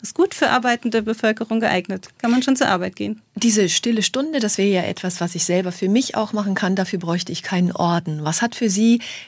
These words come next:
Speaker 2: wirklich die Entscheidung geprägt, zu sagen, ich möchte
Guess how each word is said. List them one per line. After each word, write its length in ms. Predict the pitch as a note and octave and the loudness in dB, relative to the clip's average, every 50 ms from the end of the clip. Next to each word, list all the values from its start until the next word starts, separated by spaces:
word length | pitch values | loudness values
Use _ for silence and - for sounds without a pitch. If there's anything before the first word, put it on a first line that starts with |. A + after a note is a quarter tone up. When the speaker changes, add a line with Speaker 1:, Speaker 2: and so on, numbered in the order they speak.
| _ - | _ -6
Speaker 2:
wirklich 320 | F#3 F#3+ F#3+ - G#3 - | -6 -4 -2 -2 -2 -2
die 180 | - G#3 F#3 G3 | 0 -2 0 2
Entscheidung 500 | F3+ F3+ - - F#3 F3 F#3+ G3+ G3+ G3 | 2 0 2 2 2 0 0 0 0 -2
geprägt, 440 | G3 F3+ - - - F3+ F3+ F3+ - | -2 -4 -6 -4 -2 -2 -2 -2 -4
zu 120 | - F#3 | -6 -4
sagen, 280 | E3+ F3+ E3+ F3 E3+ F3 | -2 -2 -2 -2 -2 -2
ich 140 | E3+ - - | -4 0 0
möchte 400 | F3+ F#3+ - - - A3 G#3 | 0 0 0 0 -2 -2 -2